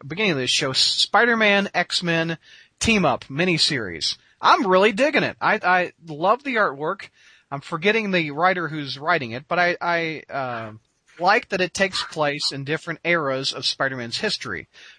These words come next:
For instance, the first issue happened in the sixties. You've got, uh, Cyclops and the Beast hitting on Gwen Stacy and Mary Jane at the Coffee Bean.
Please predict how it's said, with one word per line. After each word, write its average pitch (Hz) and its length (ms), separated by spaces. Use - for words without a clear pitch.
For 143 120
instance, 143 320
the 139 80
first 175 320
issue 156 260
happened 127 320
in 107 60
the 104 140
sixties. 196 720
You've 131 200
got, 131 500
uh, 123 200
Cyclops 175 760
and 135 100
the 120 60
Beast 156 400
hitting 143 280
on 123 140
Gwen 123 220
Stacy 139 420
and 123 80
Mary 117 220
Jane 190 440
at 107 100
the - 60
Coffee 175 320
Bean. 165 360